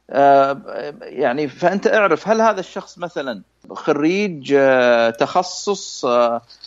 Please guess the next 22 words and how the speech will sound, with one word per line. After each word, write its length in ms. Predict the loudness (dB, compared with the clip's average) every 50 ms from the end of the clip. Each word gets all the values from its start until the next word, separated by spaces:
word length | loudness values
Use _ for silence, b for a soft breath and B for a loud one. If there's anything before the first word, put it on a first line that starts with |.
| B B
في 120 | -6 -4 -2
العلاج 380 | 0 0 2 2 2 0 0
النفسي 400 | -4 -8 -8 -8 -10 -10 -10 -8
ولا 200 | -6 -4 -4 -2
لا. 260 | -2 -2 -2 -4 -6 _ _ _ _ _ _ _ _ _ _ _ -4
يعني 180 | -2 0 0 2
ما 220 | 2 2 2 2
ي-، 100 | 0 -2
ما 240 | -6 -6 -2 -2 -2
يكفي 260 | -2 -4 -6 -10 -12
فقط، 440 | -8 -6 -4 -4 -4 -6 -6 _ -6
آه، 240 | -4 -4 -2 -4 -4
أنه 160 | -6 -6 -6
هو 240 | -6 -4 -2 -2 -2
متخصص 480 | -4 -6 -10 -8 -8 -8 -8 -10 -12 -6
في 120 | -4 -4
علم 180 | -2 -2 -2 -2
النفس، 400 | 0 0 0 -2 -4 -8 -8 -4
لا، 200 | -2 -2 -2 0
لازم 400 | 2 2 4 4 2 2 0 -2
يكون 320 | 0 0 0 0 0 0
إنسان 520 | -4 -6 -4 0 2 2 4 4 2 0